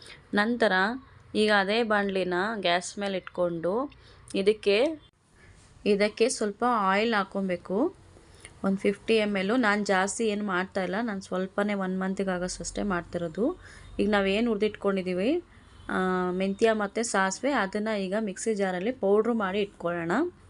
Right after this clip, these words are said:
ಅದು ನುಣ್ಣಗೆ ಆಗಬೇಕಂತ ಏನಿಲ್ಲ, ಸ್ವಲ್ಪ ತರ್ತರೆ ಇದ್ರೂ ಪರವಾಗಿಲ್ಲ.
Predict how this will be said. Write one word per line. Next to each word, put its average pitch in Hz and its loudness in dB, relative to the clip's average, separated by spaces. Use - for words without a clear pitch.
ಅದು 202 2
ನುಣ್ಣಗೆ 220 4
ಆಗಬೇಕಂತ 202 -2
ಏನಿಲ್ಲ, 185 -4
ಸ್ವಲ್ಪ 202 -4
ತರ್ತರೆ 185 -4
ಇದ್ರೂ 185 -6
ಪರವಾಗಿಲ್ಲ. 165 -4